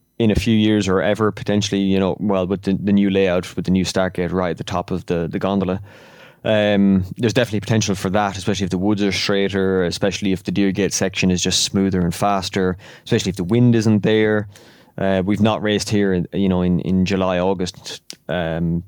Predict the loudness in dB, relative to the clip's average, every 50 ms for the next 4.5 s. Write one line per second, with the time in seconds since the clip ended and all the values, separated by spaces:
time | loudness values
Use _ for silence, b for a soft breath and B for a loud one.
0 | -12 _ _ _ _ _ _ -10 -6 -4 -2 0 0 0 0 0 -2 -2 -4 -4
1 | -6 -8 _ _ _ _ _ _ _ _ _ -2 -2 0 0 0 -2 -2 -2 -2
2 | -2 -4 -4 -4 -2 -2 0 0 0 0 0 0 0 0 0 0 0 0 2 2
3 | 2 2 0 -2 -2 -2 -4 -4 -4 -2 -2 -2 -2 -2 -2 -2 -2 -2 -2 0
4 | 0 0 0 0 -2 -4 -4 -6 -6